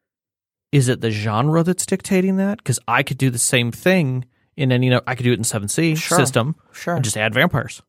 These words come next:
Speaker 2: Mm-hmm.
Speaker 1: Nothing changes 'cause we're not gonna have combat. So the social cues and everything still fit.
Speaker 2: Mm-hmm.
Speaker 1: You know, I think part of it, besides genre and s-, and, and setting in the system, determines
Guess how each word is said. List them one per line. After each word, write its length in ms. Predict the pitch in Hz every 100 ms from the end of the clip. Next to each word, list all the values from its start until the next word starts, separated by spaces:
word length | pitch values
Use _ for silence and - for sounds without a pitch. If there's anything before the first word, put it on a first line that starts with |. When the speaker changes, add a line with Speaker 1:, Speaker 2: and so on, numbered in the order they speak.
| -
Speaker 2:
Mm-hmm. 240 | 147 170 220
Speaker 1:
Nothing 260 | 120 -
changes 480 | 123 165 175 120 - _ _ _ _
'cause 140 | - 127
we're 100 | 135
not 120 | 139
gonna 100 | 143
have 100 | 131
combat. 540 | - 170 220 127 175 _ _ _ _ _ _ _ _ _
So 160 | - -
the 80 | 127
social 560 | - 151 170 202 160 _ _ -
cues 300 | 139 131 120
and 60 |
everything 380 | 120 117 120 110
still 260 | - 120 104
fit. 460 | - - 131 - _ _
Speaker 2:
Mm-hmm. 280 | 147 139 170 220 - _ _ -
Speaker 1:
You 80 | 139
know, 280 | 123 120 -
I 100 | 131
think 360 | 131 175 156 -
part 300 | - 208 226
of 120 | 147
it, 220 | 135 139 _ _ -
besides 360 | 135 160 135 120
genre 420 | - 143 143 139
and 140 | 117
s-, 220 | - - -
and, 280 | 139 117 -
and 160 | 139 120
setting 220 | 180 180
in 180 | 135 120
the 80 | 110
system, 460 | - 233 - 127 117 - -
determines 420 | - 156 139 -